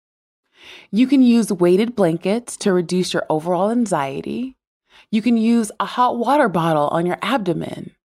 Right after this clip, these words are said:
You can also cuddle with a pet or ask someone you trust for a hug. You could either do self-massage or get a professional massage. If you engage in self-massage, it might be helpful to do the areas where you keep tension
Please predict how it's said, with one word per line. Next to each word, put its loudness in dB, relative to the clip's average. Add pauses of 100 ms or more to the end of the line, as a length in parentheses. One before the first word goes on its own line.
(520)
You 2
can 0
also 0
cuddle 0
with 0
a 0
pet -4
or 0
ask -4
someone 2
you -2
trust -4
for 0
a 0
hug. -6 (1300)
You 2
could -2
either 2
do 0
self-massage 0 (160)
or 4
get 2
a 4
professional 0
massage. -4 (800)
If 0
you 6
engage 4
in 2
self-massage, -2 (340)
it 0
might 2
be 0
helpful -2
to -6
do 0
the -4
areas -2
where 0
you 0
keep -4
tension -4